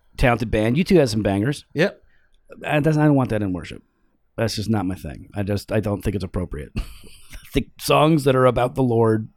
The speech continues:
Speaker 1: are the songs that we ought to be singing, right? It's songs about
Speaker 2: I'm trying to guess what songs.
Speaker 1: So U two, I still haven't found what I'm looking for.
Speaker 2: It's gotta be that.
Speaker 1: It's like an
Speaker 2: Still haven't
Speaker 1: outreach
Speaker 2: found
Speaker 1: kind of
Speaker 2: Yep,
Speaker 1: a thing. Like,
Speaker 2: yep.
Speaker 1: "Oh, man,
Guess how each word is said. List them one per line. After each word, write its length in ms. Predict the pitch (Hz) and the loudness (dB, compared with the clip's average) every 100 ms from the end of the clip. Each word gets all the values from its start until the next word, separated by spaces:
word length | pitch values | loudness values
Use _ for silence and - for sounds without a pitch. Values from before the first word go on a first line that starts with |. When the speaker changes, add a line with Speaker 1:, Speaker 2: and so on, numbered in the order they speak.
| _ | _
Speaker 1:
are 80 | 127 | -2
the 140 | 117 110 | -2 -4
songs 360 | 113 104 107 | -2 0 0
that 120 | 101 | -4
we 120 | 101 101 | -4 -4
ought 120 | 95 | -4
to 40 | |
be 140 | 90 90 | -6 -8
singing, 340 | 78 - - | -10 -14 -14
right? 220 | 87 95 - - | -10 -10 -12 -12
It's 160 | 110 - | -10 -6
songs 260 | 120 135 | -2 0
about 300 | 131 160 - - 135 | 0 -4 -6 -6 0
Speaker 2:
I'm 180 | 220 | 2
trying 220 | 269 220 165 | 2 0 0
to 60 | |
guess 260 | 143 156 139 | 0 0 0
what 260 | 123 156 | 0 0
songs. 540 | - 147 147 92 - - - - - - - _ _ - - - - | 0 0 0 0 -2 -4 -12 -20 -20 -20 -20 _ _ -20 -20 -20 -20
Speaker 1:
So 260 | - 196 175 | 0 2 4
U 280 | 196 269 262 | 8 8 8
two, 500 | - 220 156 131 135 | 6 6 8 6 4
I 40 | 123 | 2
still 240 | - 185 | 2 4
haven't 160 | 170 156 | 4 2
found 240 | 156 156 | 2 4
what 100 | 147 | 6
I'm 80 | 127 | 4
looking 220 | 139 151 | 4 2
for. 300 | - 151 151 | 2 4 6
Speaker 2:
It's 100 | 139 | 4
gotta 200 | 175 175 175 | 2 2 2
be 80 | |
that. 160 | 135 110 | 2 2
Speaker 1:
It's 80 | 151 | 2
like 80 | 151 | 2
an 60 | |
Speaker 2:
Still 180 | 135 135 147 | 2 4 4
haven't 100 | 147 | 4
Speaker 1:
outreach 140 | 143 | 4
Speaker 2:
found 120 | 165 156 | 2 4
Speaker 1:
kind 140 | 139 | 4
of 60 | 143 | 4
Speaker 2:
Yep, 80 | |
Speaker 1:
a 20 | 135 | 4
thing. 120 | 131 | 2
Like, 120 | 120 | 2
Speaker 2:
yep. 120 | 139 | 2
Speaker 1:
"Oh, 40 | |
man, 100 | 160 | 2